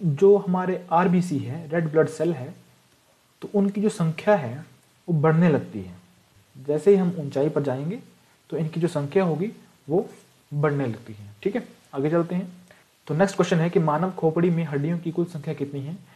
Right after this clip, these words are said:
तो मैंने आपको बताया था कि आठ हड्डियां हैं। और अगर आपको पूछा जाए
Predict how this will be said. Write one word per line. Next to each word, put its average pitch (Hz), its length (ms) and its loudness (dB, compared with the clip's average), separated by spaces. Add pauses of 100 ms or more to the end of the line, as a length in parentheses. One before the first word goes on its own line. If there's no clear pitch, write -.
(220)
तो 156 60 -4
मैंने 151 200 0
आपको 143 180 -2
बताया 135 300 0
था 160 140 -8 (320)
कि 147 80 -10 (120)
आठ 139 260 -4 (100)
हड्डियां 127 340 -6
हैं। 104 180 -14 (360)
और 170 100 0
अगर 165 140 0
आपको 165 180 -2
पूछा 147 300 -2
जाए 151 280 -2